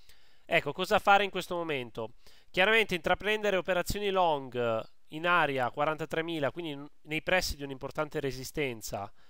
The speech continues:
che qua vedete indicata con una linea blu, è rischioso. Quindi per chi proprio volesse entrare long deve attendere una rottura decisa di quest'area.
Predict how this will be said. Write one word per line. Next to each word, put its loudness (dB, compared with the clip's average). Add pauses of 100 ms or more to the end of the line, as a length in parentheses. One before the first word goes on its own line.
(360)
che -10
qua 4
vedete -2
indicata -2 (140)
con -10
una -4
linea -2
blu, -6 (180)
è 2
rischioso. -2 (440)
Quindi -2
per -2
chi -4
proprio 2
volesse 0 (360)
entrare 2
long 4
deve -2
attendere 4
una 0
rottura 0
decisa 0
di -6
quest'area. -6